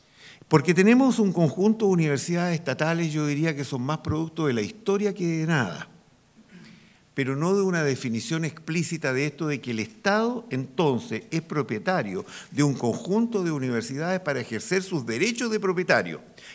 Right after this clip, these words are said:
¿Quién es el Estado? La sociedad chilena organizada.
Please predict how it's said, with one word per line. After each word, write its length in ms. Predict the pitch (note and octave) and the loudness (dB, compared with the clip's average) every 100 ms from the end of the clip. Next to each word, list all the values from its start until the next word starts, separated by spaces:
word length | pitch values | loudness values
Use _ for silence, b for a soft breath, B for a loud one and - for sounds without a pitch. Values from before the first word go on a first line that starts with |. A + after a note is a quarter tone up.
| B | B
¿Quién 220 | - B3 C4 | 2 4 4
es 160 | A#3+ | 2
el 100 | G3+ | 0
Estado? 540 | G3 - A#3 A#3+ B3+ B B | 0 0 0 0 -2 B B
La 120 | B2+ | 0
sociedad 400 | B2+ C3+ D#3 F#3 | 2 0 2 2
chilena 500 | F#3+ G#3+ A#3 C3 F2+ - - | 0 0 2 0 -4 -12 -6
organizada. 840 | A2+ A#2 B2 B2+ F#3 E3 G2 - | -4 0 0 0 -2 -2 -4 -14